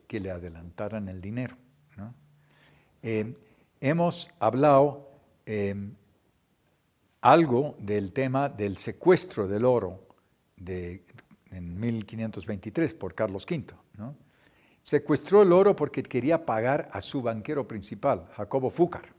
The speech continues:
¿m? Que era un alemán. Y Fúcar había, le había ayudado a llegar a ser emperador a Carlos quinto. Le compró el título, en realidad,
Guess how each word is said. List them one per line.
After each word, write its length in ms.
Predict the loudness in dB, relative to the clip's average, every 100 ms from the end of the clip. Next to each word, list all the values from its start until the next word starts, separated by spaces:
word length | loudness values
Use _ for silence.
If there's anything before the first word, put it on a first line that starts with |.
| _ _ _
¿m? 220 | -16 -14 -16 _ _
Que 100 | _
era 80 | -6
un 100 | -2
alemán. 420 | -2 0 -2 -4 -12 _ _ _ _ _ _ _ _ _ _ _ _
Y 200 | -8 -8
Fúcar 600 | -10 4 6 6 -2 -6 -20 _ _ _ _
había, 640 | -2 2 4 4 2 -4 -10
le 100 | -8
había 200 | -2 0
ayudado 420 | 0 2 4 6
a 60 | 4
llegar 340 | 2 2 2
a 60 | 2
ser 200 | -2 -2
emperador 560 | -2 -6 0 4 4
a 60 | 4
Carlos 300 | -4 -10 -16
quinto. 340 | -16 -16 -18 -20 _ _ _ _ -20 _ _ _ _ _ _ _ _
Le 280 | 2 2 6
compró 520 | 4 4 2 8 8
el 120 | 8
título, 400 | 2 0 -2 -4
en 100 | -8
realidad, 540 | -4 -2 2 2 2